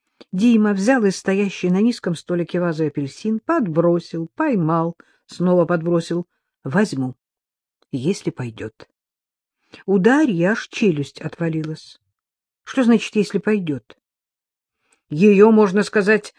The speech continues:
со свиным рылом в калашный ряд зовут. К нам? Не пойдёт? Ты что, с ума сошёл? А что,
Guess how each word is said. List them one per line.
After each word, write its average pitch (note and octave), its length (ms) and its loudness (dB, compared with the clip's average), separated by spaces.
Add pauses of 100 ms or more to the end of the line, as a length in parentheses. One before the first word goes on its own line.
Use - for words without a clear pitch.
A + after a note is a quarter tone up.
(140)
со - 240 0
свиным A3 520 6
рылом G3+ 520 8
в - 80 -16
калашный F#3 580 2
ряд F3 240 4
зовут. F#3+ 480 0 (240)
К - 120 -4
нам? G3 500 6 (720)
Не F#3 200 4
пойдёт? G3+ 800 0 (400)
Ты - 80 -2
что, F#3 160 -4
с E3 100 -6
ума C4 200 2
сошёл? A#3+ 480 -2 (880)
А D#3 80 -6
что, - 380 -14